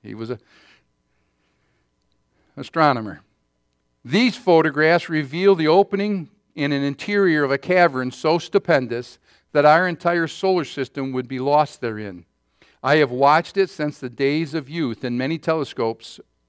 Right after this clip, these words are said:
of many powers, but never dreamed that the central region in the mouth of this opening is a colossal cave. Pen and writer and brush of artists alike are lifeless and inert in any attempt to describe its, this interior.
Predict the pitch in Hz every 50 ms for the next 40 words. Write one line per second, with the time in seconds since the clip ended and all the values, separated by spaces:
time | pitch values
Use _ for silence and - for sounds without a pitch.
0 | _ _ - 131 120 120 131 123 135 131 - - 139 127 117 110 107 107 110 -
1 | _ _ _ _ _ _ _ _ - 147 143 147 151 165 170 170 185 160 127 123
2 | 135 156 165 165 143 120 113 110 104 - 135 123 - - 120 - - - 160 160
3 | 170 165 - 180 170 156 147 147 147 143 123 127 131 131 151 151 151 131 123 123
4 | 117 117 120 123 135 147 165 - _ _ _ _ _ _ _ _ _ _ _ _
5 | _ _ _ _ _ _ _ _ _ _ _ - 117 107 107 131 127 - 156 147
6 | 147 139 - 117 117 113 113 107 107 113 - - 120 113 117 117 - - 120 -
7 | - - 113 92 87 85 80 _ _ _ _ _ _ _ _ _ _ _ _ _
8 | _ _ _ _ _ _ _ _ _ _ _ _ - - 175 180 190 202 190 165
9 | 147 139 139 139 143 151 143 131 123 123 113 131 143 160 156 - - 160 135 131
10 | 151 156 151 131 117 113 110 - - - 135 127 139 151 143 117 120 - _ -
11 | 135 127 131 127 135 143 156 165 - - 123 117 - - 131 123 123 120 120 143
12 | 147 123 117 - _ - 123 123 123 131 143 143 131 - - 135 123 - 131 117
13 | 113 - - - 117 117 117 113 117 - 127 - - - _ - 127 123 - 113
14 | 107 - - 120 120 117 101 95 92